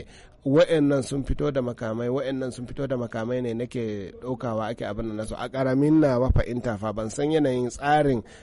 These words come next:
aikin soja ba. Yan sanda aikin su bincike ne. To, ma kafin ma a je ga yan sanda, ai akwai wasu hukumomi wanda suke kafin ma abu ya faru,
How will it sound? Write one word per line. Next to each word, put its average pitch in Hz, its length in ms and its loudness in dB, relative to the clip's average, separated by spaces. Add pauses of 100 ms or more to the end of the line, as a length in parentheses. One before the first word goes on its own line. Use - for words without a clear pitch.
(140)
aikin 135 340 2
soja 113 340 -2
ba. 90 100 -8 (720)
Yan 202 180 4
sanda 156 540 4 (220)
aikin 175 340 2
su 131 160 -4
bincike 120 540 -2
ne. 120 140 -4 (440)
To, - 240 4 (100)
ma 185 280 2
kafin 160 380 -2
ma 156 200 2
a 131 80 -4
je 123 180 -2
ga 117 160 -6
yan 107 140 -8
sanda, 98 320 -8 (480)
ai 214 160 2
akwai 170 240 0
wasu 160 300 -2
hukumomi 160 600 0
wanda 156 380 0
suke 131 420 -2
kafin 143 380 -2
ma 147 240 0
abu 127 200 -4
ya 117 120 -2
faru, 113 460 -6